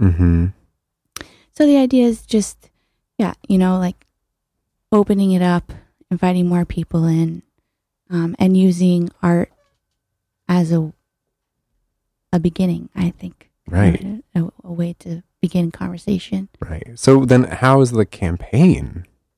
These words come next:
Speaker 1: going? Right? All of these
Speaker 2: Yeah. <laughs>
Speaker 1: great things you could possibly do if it's all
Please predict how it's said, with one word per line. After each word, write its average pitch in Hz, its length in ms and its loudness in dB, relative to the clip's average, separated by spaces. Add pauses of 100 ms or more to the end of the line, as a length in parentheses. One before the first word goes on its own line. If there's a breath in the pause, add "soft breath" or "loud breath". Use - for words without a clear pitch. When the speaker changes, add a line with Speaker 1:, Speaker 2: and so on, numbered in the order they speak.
(220)
Speaker 1:
going? 76 320 0
Right? 92 180 4
All 117 240 6
of 98 80 0
these 151 220 6
Speaker 2:
Yeah. 214 80 2
<laughs> - 0 -
Speaker 1:
great 127 280 4
things 110 500 4
you 98 120 -2
could 101 140 0
possibly 110 460 4
do 123 420 4
if 95 200 0
it's 90 180 0
all 87 480 4